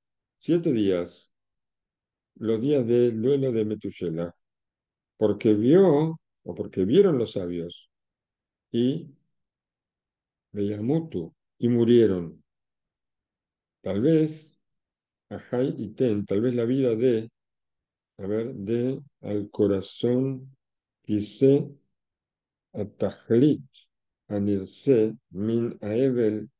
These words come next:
Vaesped, Ki Agosel, Beose, Osher, Velo Bemishpat.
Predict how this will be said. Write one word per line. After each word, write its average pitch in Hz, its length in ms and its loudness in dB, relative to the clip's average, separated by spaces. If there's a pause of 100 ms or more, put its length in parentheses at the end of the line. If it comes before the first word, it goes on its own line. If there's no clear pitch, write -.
(340)
Vaesped, 139 720 -4 (840)
Ki 113 300 -2
Agosel, 101 800 -2 (220)
Beose, 135 720 -4
Osher, 127 600 -4 (1600)
Velo 98 280 -2
Bemishpat. 101 640 -2